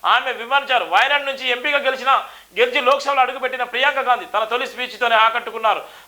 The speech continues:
భారత రాజ్యాంగాన్ని ఆమోదించుకొని డెబ్బై ఐదవ ఏడాదిలో అడుగుపెట్టిన సందర్భంగా లోక్సభలో ప్రతిపక్ష తరపున ఆమె చర్చను ప్రారంభించారు. బీజేపీ ఆర్ఎస్ఎస్పై తనదైన శైలిలో విమర్శనాస్త్రాలు కూడా సందర్శించిన నేపథ్యం ఉంది.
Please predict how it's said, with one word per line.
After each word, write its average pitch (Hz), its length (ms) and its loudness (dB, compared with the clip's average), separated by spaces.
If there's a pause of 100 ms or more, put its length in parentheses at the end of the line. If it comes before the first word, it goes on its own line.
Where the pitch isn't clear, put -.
భారత 269 340 2
రాజ్యాంగాన్ని 269 560 2
ఆమోదించుకొని 269 520 0
డెబ్బై 247 280 0
ఐదవ 269 240 4 (260)
ఏడాదిలో 269 360 2
అడుగుపెట్టిన 277 640 2 (380)
సందర్భంగా 254 480 0
లోక్సభలో 269 460 2
ప్రతిపక్ష 269 380 0
తరపున 247 320 0
ఆమె 240 300 6
చర్చను 233 320 -6
ప్రారంభించారు. 233 560 0 (360)
బీజేపీ 269 420 2
ఆర్ఎస్ఎస్పై 277 680 2 (340)
తనదైన 294 380 2
శైలిలో 262 340 2
విమర్శనాస్త్రాలు 240 680 0
కూడా 226 140 -4
సందర్శించిన 208 420 -4
నేపథ్యం 202 340 0
ఉంది. 190 340 -4